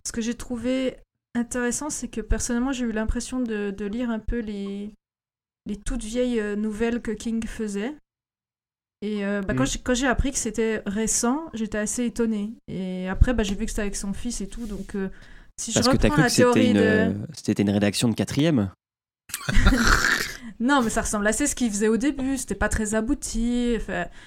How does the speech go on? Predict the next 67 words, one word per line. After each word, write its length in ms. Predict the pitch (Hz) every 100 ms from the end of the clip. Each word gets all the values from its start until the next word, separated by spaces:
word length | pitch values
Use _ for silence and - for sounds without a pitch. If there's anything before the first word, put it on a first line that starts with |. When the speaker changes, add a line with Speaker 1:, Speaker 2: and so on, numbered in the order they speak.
| -
Speaker 1:
tu 80 | -
comprenais 360 | 226 - 226 214
pas 160 | 220
trop 180 | 214 240
où 400 | 226 220 202 202
il 60 | 196
voulait 240 | 196 202
en 60 | 269
venir, 260 | 302 311 262
mais 100 | 196
il 60 |
mettait 240 | 196 196 214
son 200 | 226 196
idée, 280 | 196 285
puis 220 | - 262 233
il 40 |
passait 240 | 233 233
à 20 | 254
autre 120 | -
chose, 160 | 254 233
tu 140 | 202
vois. 60 | 208
Mais 100 | 226
là, 80 |
j'ai 240 | 269 208 202
trouvé 180 | - 254
que 40 |
c'était 140 | 254 208
un 80 | 202
peu 180 | 226
pareil. 400 | 226 202 208 269 294 - _ _ _ _ _
Et, 260 | - 196 202
euh, 80 | 196
si 120 | 220
je 80 | 240
reprends 320 | 240 240 247
ta 140 | 240 220
théorie, 480 | 220 208 214 269 269
bah, 280 | 185 185 202
peut-être 280 | - 226
qu'ils 180 | - 196
ont 40 | 196
voulu 160 | 202
faire 240 | 208 220 214
un, 560 | 175 175 180 175 180 180
peut-être 160 | 208 -
qu'il 100 | 214
a 80 |
voulu 160 | 202 214
faire 140 | 220
avec 160 | 226 214
son 160 | 202 196
fils 240 | 233 226
un 80 | 185
truc 180 | 226 214
un 100 | 202
peu 200 | 214 214
à 100 | 180
la 120 | 180
Old 100 | 185
Style, 320 | - - 233
j'en 120 | 214 185
sais 160 | 214
rien, 240 | 226 226 220
ça 120 | 202
c'est, 640 | - 180 175 180 180 180
j-, 120 | 185